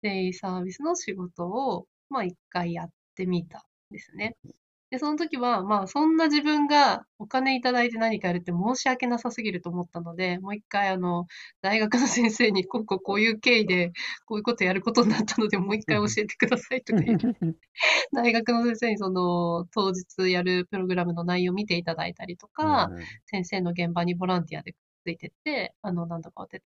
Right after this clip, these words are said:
Speaker 1: いしたりとかしながら当日を迎えたんですけれども、そしたら、<clears throat> なんかその、それまで私、認-、認知症の方、まあ、お年寄り全体そうだったんですけれども、
Speaker 2: うん。
Speaker 1: 認知症の方って特に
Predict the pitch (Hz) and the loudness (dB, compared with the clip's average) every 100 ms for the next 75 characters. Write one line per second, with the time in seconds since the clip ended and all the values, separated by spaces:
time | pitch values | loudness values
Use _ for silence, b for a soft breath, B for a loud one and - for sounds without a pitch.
0 | - - 202 202 190 208 - 285 339 330 | -20 -12 -10 -10 -10 -10 -6 -2 -2 0
1 | 277 208 - 180 180 175 185 185 180 185 | 2 2 0 -4 -4 -6 -8 -8 -8 -10
2 | - 185 175 - - - 208 214 185 _ | -8 -8 -10 -12 -20 -14 -6 -4 -4 _
3 | _ _ _ _ _ _ B B B - | _ _ _ _ _ _ B B B -12
4 | 220 - 320 240 220 - _ _ 262 269 | -10 -6 -2 0 0 -2 _ _ 0 2
5 | - - - _ 320 339 - 202 185 185 | 0 -8 -20 _ -2 -2 -2 -2 0 -2
6 | 175 - _ _ _ _ _ _ - 254 | -4 -12 _ _ _ _ _ _ -4 0
7 | 427 539 311 190 185 - 180 254 370 - | 2 4 4 2 -2 -2 0 2 0 -4
8 | _ _ _ - 302 415 - - 392 381 | _ _ _ -2 0 0 -2 0 2 4
9 | 370 370 349 233 240 254 359 - 381 381 | 2 2 0 2 2 0 -2 0 2 2
10 | 359 339 359 349 359 208 190 175 175 - | 2 0 0 -2 -2 -2 -4 -6 -6 -10
11 | 185 185 185 240 202 226 339 381 - 392 | -8 -4 0 0 0 -2 -2 -2 -2 2
12 | 381 381 359 370 359 202 214 - 180 208 | 2 0 -2 -4 -4 -8 -12 -12 -8 -4
13 | 185 | -4